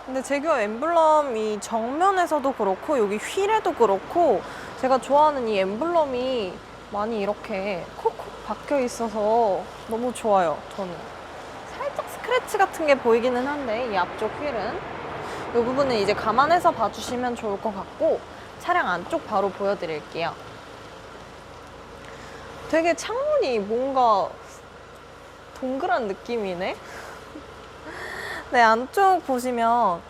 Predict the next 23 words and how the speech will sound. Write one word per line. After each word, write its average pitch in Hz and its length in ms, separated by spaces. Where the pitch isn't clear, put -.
메모리 359 400
시트가 294 520
들어가 208 360
있는데요. 175 540
보통 294 360
이쪽에 381 1080
많이 208 300
메모리 196 340
시트가 233 440
있는데 180 760
여기에 247 380
있어요. 180 760
요게 349 640
되게 233 220
독특한 359 520
것 208 100
같아요. 180 260
약간 226 640
제규어는 262 880
제가 247 260
생각했을 381 640
때 226 80
항상 277 720